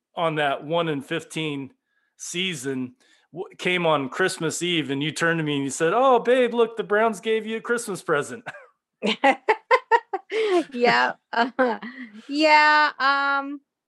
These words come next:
Speaker 2: you know, as much as I love the Steelers, and I will never switch over to be a Browns fan,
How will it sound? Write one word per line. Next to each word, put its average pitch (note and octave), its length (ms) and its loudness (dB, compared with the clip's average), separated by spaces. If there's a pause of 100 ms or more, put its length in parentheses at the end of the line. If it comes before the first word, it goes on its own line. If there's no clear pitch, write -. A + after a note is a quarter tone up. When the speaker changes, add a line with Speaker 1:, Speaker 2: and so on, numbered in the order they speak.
(280)
Speaker 2:
you D4 160 -8
know, C#4 200 0
as C4 180 -2
much C4+ 300 -10
as C4 120 -12
I C4 140 0
love A#3+ 300 -4
the A3+ 80 -10
Steelers, A3+ 560 -4
and F#3+ 200 -8
I B3+ 280 4
will G#3 200 -2
never F3 540 -2
switch - 360 -10
over F3+ 260 2
to F3 120 -14
be F3 180 -6
a D#3+ 40 -4
Browns D#3 460 -2
fan, F3 380 -4